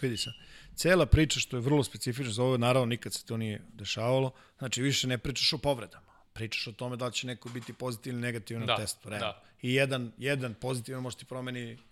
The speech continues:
Speaker 2: Ceo, ceo play-off.
Speaker 1: ceo taj play-off ili tako dalje. Ali ajde da se vratimo ovamo, znači Boston, Philadelphia.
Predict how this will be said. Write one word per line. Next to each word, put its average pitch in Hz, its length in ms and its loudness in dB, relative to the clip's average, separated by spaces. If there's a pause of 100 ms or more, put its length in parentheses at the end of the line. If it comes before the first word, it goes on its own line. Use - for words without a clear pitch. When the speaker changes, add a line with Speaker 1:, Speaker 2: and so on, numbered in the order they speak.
(120)
Speaker 2:
Ceo, 127 260 -2
ceo 113 400 -4
play-off. 107 300 -8
Speaker 1:
ceo 147 300 2
taj 131 220 0
play-off 127 520 -2
ili 113 100 -8
tako 120 280 -8
dalje. 101 200 -10 (460)
Ali 131 200 2
ajde 151 140 8
da 139 80 2
se - 160 0
vratimo 143 420 2
ovamo, 123 300 4
znači 107 280 -6
Boston, 117 580 0 (360)
Philadelphia. 107 680 -12